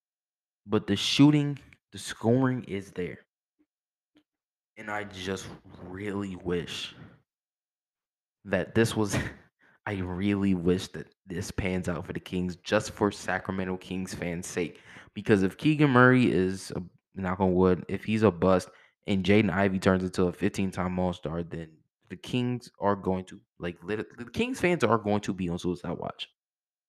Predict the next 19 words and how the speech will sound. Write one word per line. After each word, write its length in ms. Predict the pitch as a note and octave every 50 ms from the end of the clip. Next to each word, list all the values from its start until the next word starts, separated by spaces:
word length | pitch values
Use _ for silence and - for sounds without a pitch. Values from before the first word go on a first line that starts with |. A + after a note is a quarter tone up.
| _ _ _ _ _ _ _ _ _ _ _ _ _ _ _ _ _ _ _ D4+ D4+ _ _ _ _ _ _ _ _ _ _ _ _ _ _ _ _ _ _ -
Also, 420 | D#3+ F#3+ F#3 - - G#3 G3 D#3+
apparently, 720 | - - - D3+ G3 B3+ G4 - - - B2 B2+ C#3 C#3+
like, 520 | - - G2+ G#2+ G#2 - - - - - - - - - - - - - _ _
<laughs> 520 | - _ _ - - - - - - -
I 100 | C#3 D3
saw 260 | C#3 - - G3 A#3+ D#4
the 120 | B3 G3
news 220 | D3 C3+ D3+ D3
of 80 | C3+ G#2+
his 140 | G#2 G2 -
tryout, 420 | - - F#2+ G2+ A2 A#2 G#2+ F#2
but 80 | F#2 E2
I 40 | F2+
didn't 180 | G#2 G#2 -
think 100 | G2+ G#2
he 120 | - G#2 F2
actually 220 | G2 - - F2
got 220 | F2 F2 E2 -
signed. 340 | - - F2+ F2+ F#2+ F#2+ F2+